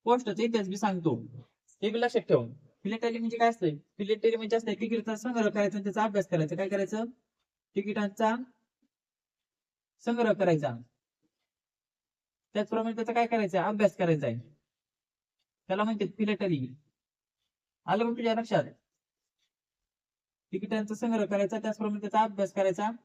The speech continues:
त्याला म्हणते फिलॅटली. ह्याच्या आधी तुला थोडक्यात सांगतो आधी. तिकिटांचं जनक जर तुला परीक्षेला विचारलं, रॉवर्ल्ड हिल यांना काय म्हणतात? तिकिटांचं जनक. त्याचप्रमाणे तुला माहिती पाहिजे, सतराशे सत्तावीस साली काय झालं होतं?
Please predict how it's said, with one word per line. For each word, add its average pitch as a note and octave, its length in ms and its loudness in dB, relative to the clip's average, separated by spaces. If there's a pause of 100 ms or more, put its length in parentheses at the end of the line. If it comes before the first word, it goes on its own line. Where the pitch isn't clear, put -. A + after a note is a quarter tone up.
(140)
त्याला G3 160 0
म्हणते A3 380 -4
फिलॅटली. G3 460 0 (520)
ह्याच्या E3 200 2
आधी G#3 80 2
तुला G3+ 240 0
थोडक्यात G#3 240 4
सांगतो G#3 260 2
आधी. F3 280 2 (720)
तिकिटांचं A3+ 400 2
जनक A3+ 280 0
जर A#3 120 4
तुला A#3 160 4
परीक्षेला A#3 380 4
विचारलं, F#3+ 380 4 (440)
रॉवर्ल्ड G#3 520 8
हिल F3+ 340 2 (340)
यांना G3 220 2
काय A3 140 2
म्हणतात? A3+ 400 2 (100)
तिकिटांचं G#3+ 400 2
जनक. G3+ 260 4 (300)
त्याचप्रमाणे A3 460 0
तुला A#3 140 6
माहिती A3+ 240 0
पाहिजे, F#3 340 2 (260)
सतराशे A3 480 2
सत्तावीस A#3 360 4
साली A3 160 4
काय A#3 140 6
झालं G#3+ 140 6
होतं? C#3+ 220 2